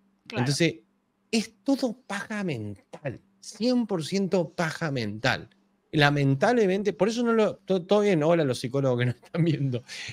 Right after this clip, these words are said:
Speaker 2: pero no los respeto casi el cien por ciento por prejuicios,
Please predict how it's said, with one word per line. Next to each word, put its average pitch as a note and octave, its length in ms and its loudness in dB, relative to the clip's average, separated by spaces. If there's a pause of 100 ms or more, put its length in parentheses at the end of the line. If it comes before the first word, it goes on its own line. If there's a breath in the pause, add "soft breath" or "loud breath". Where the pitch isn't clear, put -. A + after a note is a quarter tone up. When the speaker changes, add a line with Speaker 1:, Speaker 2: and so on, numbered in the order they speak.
(120)
Speaker 2:
pero D3 240 6
no E3+ 140 2
los G3+ 160 2
respeto F3+ 720 0 (160)
casi A3+ 560 -4
el D3 180 2
cien F3 260 0
por E3 140 2
ciento G3 380 -2
por D#3 180 2
prejuicios, D#3 760 2